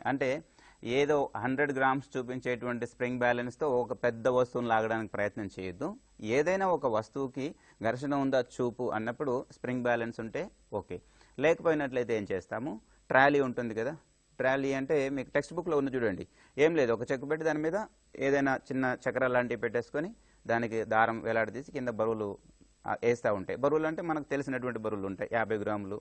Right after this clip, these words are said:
వంద గ్రాములు ఇలా వేస్తే ఎంత భారానికి సరిపోయేటువంటి బలాన్ని అది కలిగి ఉందో, అంటే అది ఫ్రిక్షన్ ఫోర్స్‌ను చూపిస్తుందో మనం చూపించుకోవచ్చు. అలాంటి ప్రయోగాల్ని ఏ సందర్భంలోనైనా కూడా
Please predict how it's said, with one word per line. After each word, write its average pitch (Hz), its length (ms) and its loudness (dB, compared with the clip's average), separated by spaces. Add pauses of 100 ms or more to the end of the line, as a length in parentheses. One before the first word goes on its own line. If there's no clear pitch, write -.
వంద 110 160 -4
గ్రాములు 104 300 -2
ఇలా 104 140 -2
వేస్తే 135 340 -2 (520)
ఎంత 127 360 -2 (800)
భారానికి 156 600 4
సరిపోయేటువంటి 131 800 0
బలాన్ని 131 580 2 (220)
అది 127 160 4
కలిగి 123 320 2
ఉందో, 113 320 0 (220)
అంటే 123 140 0
అది 123 140 0 (100)
ఫ్రిక్షన్ 135 400 -4
ఫోర్స్‌ను 120 440 -4
చూపిస్తుందో 113 440 -8
మనం 131 200 -4 (140)
చూపించుకోవచ్చు. 90 600 -8 (120)
అలాంటి 120 280 2
ప్రయోగాల్ని 110 580 -2 (280)
ఏ 156 120 6
సందర్భంలోనైనా 165 840 0
కూడా 196 220 -6